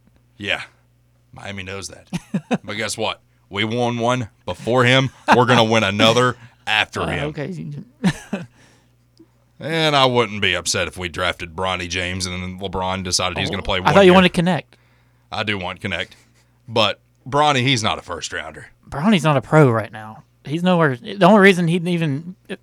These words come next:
Speaker 2: Bron would have to be like, "Hey, you know, you want me? You gotta get my kid." And that's the way it was gonna be anyway.
Speaker 1: Yeah.
Speaker 2: The guy had scored zero points in twenty-seven minutes of play the other night. I
Speaker 1: Well, I mean,
Speaker 2: mean,
Speaker 1: the
Speaker 2: come
Speaker 1: thing,
Speaker 2: on.
Speaker 1: too, is, like, I think he's missed his last sixteen shot attempts as well.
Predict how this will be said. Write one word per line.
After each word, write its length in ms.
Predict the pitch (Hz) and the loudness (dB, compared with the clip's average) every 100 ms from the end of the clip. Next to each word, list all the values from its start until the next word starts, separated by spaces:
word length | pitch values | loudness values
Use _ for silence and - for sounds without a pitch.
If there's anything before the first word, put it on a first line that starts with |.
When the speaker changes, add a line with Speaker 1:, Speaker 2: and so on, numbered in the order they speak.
| _ | _
Speaker 2:
Bron 360 | 175 165 208 208 | 4 8 10 10
would 80 | 180 | 8
have 160 | 170 - | 6 4
to 80 | |
be 120 | 151 156 | 2 4
like, 260 | 143 135 - | 4 2 -2
"Hey, 320 | 151 123 110 - _ _ _ _ _ _ - | -2 -2 -2 -10 _ _ _ _ _ _ -6
you 80 | |
know, 160 | 135 123 | -2 0
you 140 | 127 | 2
want 260 | 147 151 151 | 2 0 -2
me? 60 | 180 | -2
You 120 | 160 | 2
gotta 180 | 156 147 | 2 2
get 120 | 147 | -2
my 80 | 123 | -6
kid." 220 | - 127 - - | -8 -10 -10 -6
And 100 | 240 | 0
that's 180 | 254 - | 0 2
the 60 | 196 | 6
way 140 | 175 | 8
it 20 | |
was 120 | 160 | 6
gonna 140 | 151 151 | 4 2
be 180 | 143 127 | 0 2
anyway. 520 | 185 110 110 107 147 | 2 0 -4 -6 -4
Speaker 1:
Yeah. 180 | 98 78 - - | -4 -4 -8 -6
Speaker 2:
The 60 | 233 | 4
guy 160 | 247 | 6
had 100 | 233 | 6
scored 260 | - 226 190 | 2 -4 -2
zero 220 | 185 196 | 4 4
points 280 | 151 190 156 | 4 0 0
in 60 | 131 | -2
twenty-seven 420 | 165 151 156 131 | -2 2 2 2
minutes 200 | 139 120 | -2 -6
of 80 | 117 | 0
play 200 | 151 131 | 2 2
the 80 | 120 | 0
other 140 | 113 | -4
night. 260 | 120 110 110 | -10 -16 -6
I 40 | |
Speaker 1:
Well, 60 | - | 0
I 40 | |
mean, 80 | 156 | 0
Speaker 2:
mean, 60 | 202 | 2
Speaker 1:
the 40 | |
Speaker 2:
come 100 | 180 | 2
Speaker 1:
thing, 80 | 175 | 4
Speaker 2:
on. 160 | 139 117 | 4 2
Speaker 1:
too, 300 | - 302 226 | -2 -2 0
is, 180 | 202 175 | 0 0
like, 220 | 175 127 _ _ _ _ _ _ | -2 -4 _ _ _ _ _ _
I 60 | - | -8
think 160 | 233 254 | -6 -4
he's 140 | 120 | -2
missed 180 | 139 123 | -2 -2
his 120 | 107 | -2
last 220 | 123 120 - | -2 0 0
sixteen 340 | 127 - 104 | 0 -2 -2
shot 260 | - 120 87 | -2 -4 -4
attempts 320 | 98 82 - | -6 -6 -6
as 140 | 82 | -8
well. 260 | 78 - | -8 -12